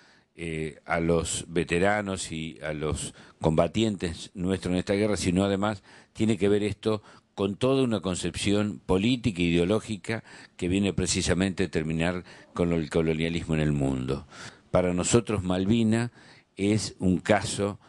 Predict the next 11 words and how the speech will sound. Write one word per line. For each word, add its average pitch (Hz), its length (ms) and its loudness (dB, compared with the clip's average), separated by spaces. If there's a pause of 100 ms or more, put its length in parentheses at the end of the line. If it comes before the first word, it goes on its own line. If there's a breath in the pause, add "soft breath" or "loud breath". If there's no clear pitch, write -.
(160 soft breath)
de 87 140 -2
violación 90 500 2
de 113 120 0
nuestros 85 280 0
derechos 92 340 0
soberanos 90 840 0 (280 loud breath)
desde 87 300 -2
hace 95 220 -4
ciento 92 380 -2
ochenta 80 560 -2
años. 71 400 -6